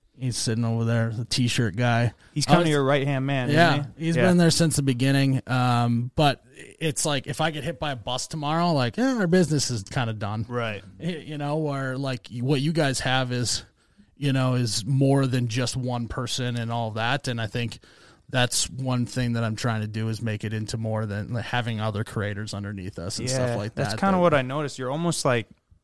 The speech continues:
Speaker 2: like a bar stool in a way. You have all these subdivisions of, of different shows and just different things you're doing. Like,
Speaker 1: Yeah, I think
Speaker 2: and
Speaker 1: that
Speaker 2: characters
Speaker 1: Barstool
Speaker 2: and
Speaker 1: is interesting because they kinda blaze the trail for content creators in that it doesn't have to just be,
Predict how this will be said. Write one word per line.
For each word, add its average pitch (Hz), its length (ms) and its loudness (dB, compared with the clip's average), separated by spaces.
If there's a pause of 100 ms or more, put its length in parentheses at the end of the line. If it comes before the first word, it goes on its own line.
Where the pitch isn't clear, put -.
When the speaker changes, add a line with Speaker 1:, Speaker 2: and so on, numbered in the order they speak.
(300)
Speaker 2:
like 123 160 -2
a 110 60 0
bar 107 320 2
stool 117 340 -6
in 113 60 -4
a 117 60 0
way. 110 180 0
You 120 120 0
have 127 160 0
all 127 160 6
these 127 160 2
subdivisions 123 840 0
of, 113 340 -4
of 113 220 -10
different 127 540 -2
shows 143 800 4
and 113 460 0
just 117 220 -8
different 143 400 0
things 151 260 0
you're 123 100 -4
doing. 117 360 -4
Like, 110 180 -6
Speaker 1:
Yeah, 220 260 8
I 180 120 2
think 226 220 -2
Speaker 2:
and 175 60 -2
Speaker 1:
that 190 100 0
Speaker 2:
characters 165 480 4
Speaker 1:
Barstool 180 180 2
Speaker 2:
and 165 80 4
Speaker 1:
is 127 140 0
interesting 151 580 2
because 139 400 2
they 139 200 2
kinda 143 300 2
blaze 123 400 0
the 117 100 -2
trail 120 440 0
for 113 440 -2 (300)
content 123 640 -4
creators 123 600 -2
in 117 200 -2
that 113 240 -2
it 113 180 -4
doesn't 117 300 -2
have 113 280 -4
to 120 120 -2
just 113 420 -4
be, 113 320 -4